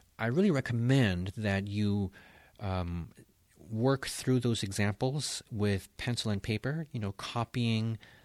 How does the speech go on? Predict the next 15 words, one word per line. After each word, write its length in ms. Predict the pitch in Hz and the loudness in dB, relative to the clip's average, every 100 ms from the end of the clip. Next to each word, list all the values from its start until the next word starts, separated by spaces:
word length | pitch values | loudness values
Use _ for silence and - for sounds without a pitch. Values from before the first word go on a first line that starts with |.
| _ | _
the 380 | 107 101 95 92 - - | -2 0 0 -4 -10 -4
problem-solving 600 | 113 110 107 - 104 104 | -2 -2 -2 -2 -4 -4
process 480 | - 104 - 95 | -4 -4 -2 -4
down, 460 | - 98 98 127 147 - | -2 -2 0 -2 -4 -4
and 220 | 113 113 | -4 2
then 400 | 180 127 107 131 _ - - - | 4 4 2 -4 _ -8 -8 -18
I 100 | - | -6
recommend 460 | 117 120 120 113 110 | -2 -2 0 2 2
that 280 | 107 - - | 0 -2 -2
you 300 | 101 98 92 - - _ _ _ - - - | 0 0 0 -6 -20 _ _ _ -20 -20 -6
look 280 | 117 120 | -4 0
at 160 | 113 - | 0 -2
the 100 | 98 | -6
problem 600 | - - 131 107 92 101 | -4 2 2 2 0 -2
and 240 | - 98 | -4 -4